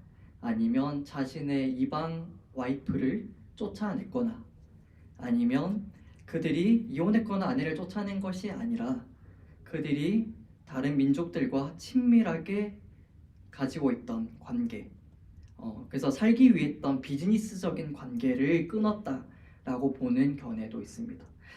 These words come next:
제가 말씀을 준비를 하면서 어떤 것이 가장 맞는 견해일까 고민을 해보다가 저는 세 번째 해-, 해석에 대해서 조금 저희 말씀을 가지고 나누길 원합니다.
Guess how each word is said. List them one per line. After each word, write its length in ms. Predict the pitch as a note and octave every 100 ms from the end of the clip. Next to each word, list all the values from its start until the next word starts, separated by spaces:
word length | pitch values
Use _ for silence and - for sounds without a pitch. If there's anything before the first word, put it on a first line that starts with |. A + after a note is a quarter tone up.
| -
제가 180 | E3 C#3
말씀을 340 | B2+ G3+ G3+
준비를 320 | F3+ C#3+ E3+
하면서 380 | E3 A#3+ B3+ B3+
어떤 400 | B3 B3 - A#3
것이 240 | A3 G3+
가장 600 | G3 - A#3+ B3 C4+ A#3+ - - - - - - -
맞는 360 | B2 C3 E3 E3
견해일까 680 | B2 C3 C#3 A2+ A#2+ A2 G#2+
고민을 360 | A#2+ C3+ C3+
해보다가 600 | E3 - A#2+ A2+ B2+ B2 - - - - - - - - - -
저는 380 | B3+ B3+ A#3+ A#3
세 160 | -
번째 280 | G#3 A#3 - -
해-, 160 | C3+ -
해석에 500 | E3 F3 D#3 B2+ -
대해서 500 | B2+ A#2+ A#2 C3+ - - - -
조금 280 | - A#2+ A2+
저희 180 | A#2
말씀을 480 | A2 G#2 - B2 A2+
가지고 460 | - - - - A2+
나누길 420 | A#2 C3+ C#3+ C3
원합니다. 560 | G#2+ A2 A2+ - -